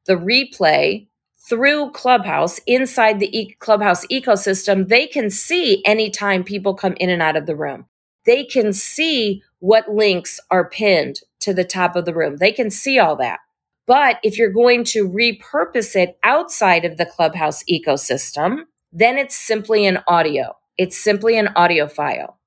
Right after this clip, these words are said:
So even though Clubhouse is going to render an M P four, there's actually nothing, literally, it's blackness. There's literally nothing to look at when it's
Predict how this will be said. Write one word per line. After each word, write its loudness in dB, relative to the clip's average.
So 2
even 0
though 4
Clubhouse 0
is -2
going 2
to 0
render 2
an 0
M 0
P -6
four, 0
there's 0
actually 0
nothing, -2
literally, 0
it's -4
blackness. -2
There's -4
literally 2
nothing 0
to -4
look -2
at 0
when 2
it's -2